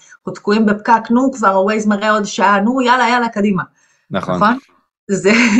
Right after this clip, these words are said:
Speaker 1: <laughs> הזמן, זה מאוד סובייקטיבי. אני יכולה להגיד לך ש-, שאפשר, אתה יכול להיכנס לפעמים לטרנס של עבודה, ואני משערת שזה כן קרה לאנשים שחוויתם את זה, ועבדת ממש פול פאוור וזה, א', לא הרגשת את הזמן, וב', גם גילית שעשית הרבה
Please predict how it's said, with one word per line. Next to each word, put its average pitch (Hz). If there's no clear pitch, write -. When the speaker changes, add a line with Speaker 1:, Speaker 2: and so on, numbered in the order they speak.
Speaker 1:
<laughs> -
הזמן, 196
זה 196
מאוד 269
סובייקטיבי. 185
אני 165
יכולה 220
להגיד 254
לך 202
ש-, 196
שאפשר, 214
אתה -
יכול 220
להיכנס 202
לפעמים 196
לטרנס 185
של 185
עבודה, 139
ואני 160
משערת 208
שזה -
כן 196
קרה 143
לאנשים 135
שחוויתם 156
את 220
זה, 262
ועבדת 196
ממש 208
פול 247
פאוור 247
וזה, 226
א', 277
לא 247
הרגשת 233
את 233
הזמן, 226
וב', 214
גם 233
גילית 233
שעשית 240
הרבה 214